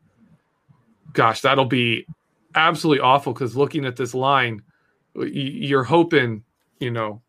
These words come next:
uh, Kendrick Green steps up and that those three interior guys, Dotson, DeCastro, and Green,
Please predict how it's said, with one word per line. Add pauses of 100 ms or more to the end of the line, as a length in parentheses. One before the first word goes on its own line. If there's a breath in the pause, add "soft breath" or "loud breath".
(500)
uh, (200)
Kendrick
Green
steps
up (880 soft breath)
and
that
those
three
interior
guys,
Dotson, (100)
DeCastro,
and
Green,